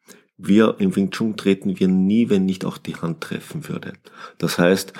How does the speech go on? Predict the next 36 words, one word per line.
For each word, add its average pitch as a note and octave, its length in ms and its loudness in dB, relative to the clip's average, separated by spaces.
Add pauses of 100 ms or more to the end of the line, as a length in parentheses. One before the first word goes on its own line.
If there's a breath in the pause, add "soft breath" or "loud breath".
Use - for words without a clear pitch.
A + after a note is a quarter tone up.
(220 loud breath)
ein F2+ 180 4
Tritt A2 360 0
ist - 260 0
nicht - 400 -2
etwas, F#2+ 680 2
womit F2+ 240 0
ich - 80 -16
die - 100 -16
Distanz - 460 0
vergrößere, F#2+ 580 0
sondern E2 360 0
ein - 40 -14
zusätzlicher - 680 -2
Faktor D#2 640 -2 (300 loud breath)
zu - 180 2
meinen F2+ 280 4
Händen E2+ 400 0
dazu. D#2 460 -2 (500 loud breath)
Wir, G2+ 360 6
Wing G2+ 280 2
Chun B2 280 0
ist A2 180 0
ja A2 120 4
für G2 280 2
Selbstverteidigung, D#2 960 0
ist D2+ 140 -4
für, D#2 480 0 (320 loud breath)
für D#2+ 680 0
einen F2 300 0
Kampf. F#2+ 460 -2 (420 loud breath)
Also G2+ 400 2
der F#2 200 0
Gegner G2+ 760 0
hat F#2 100 -6
sich - 220 -8
ja F2+ 160 0